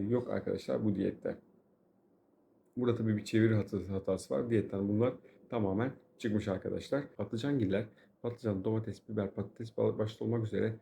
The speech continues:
bamya, kurt üzümü, ashwagandha gibi besinlerin, kuzu kulağı gibi besinlerin içine, içeri girdi. Yani bu, e, patlıcangillerin içerisinde yer almaktadır. E, ve bu grup çok fazla alkaloid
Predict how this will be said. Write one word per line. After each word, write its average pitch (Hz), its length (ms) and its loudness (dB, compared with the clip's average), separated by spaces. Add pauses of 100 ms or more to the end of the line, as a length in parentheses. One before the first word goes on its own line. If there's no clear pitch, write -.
(220)
bamya, 107 480 2 (100)
kurt 113 140 -6
üzümü, 95 320 2
ashwagandha 113 540 -2
gibi 95 260 0
besinlerin, 98 460 0
kuzu 110 280 -4
kulağı 107 260 2
gibi 95 180 -2
besinlerin 101 340 -4
içine, - 320 -6 (320)
içeri 107 320 0
girdi. 95 280 0
Yani 92 280 2
bu, 104 280 2
e, 92 200 0
patlıcangillerin 101 640 2
içerisinde 104 400 0
yer 98 220 2
almaktadır. 90 520 -4 (500)
E, 101 280 4
ve 113 400 6
bu 123 280 6 (160)
grup 107 220 4 (320)
çok 120 220 -2
fazla 104 280 4
alkaloid 104 540 2